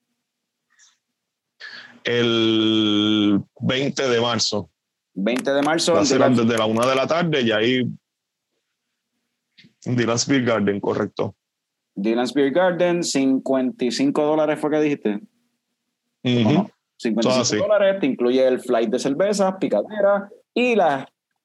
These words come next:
Speaker 2: tres horas de la demostración. Eh, alguien está,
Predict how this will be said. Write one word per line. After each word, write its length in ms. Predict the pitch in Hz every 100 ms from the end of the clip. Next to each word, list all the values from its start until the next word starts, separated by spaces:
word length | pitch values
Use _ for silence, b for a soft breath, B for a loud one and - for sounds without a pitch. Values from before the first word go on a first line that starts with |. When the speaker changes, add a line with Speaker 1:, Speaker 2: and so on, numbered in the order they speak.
| _
Speaker 2:
tres 180 | - 147
horas 280 | 151 156 151
de 240 | 147 147 143
la 80 |
demostración. 960 | 139 135 135 127 - 139 143 143 139 120 _ _ _ _ _ _ _ -
Eh, 120 | 76 - _ _ _ - 69
alguien 380 | 82 117 117 139
está, 520 | 139 - 131 123 123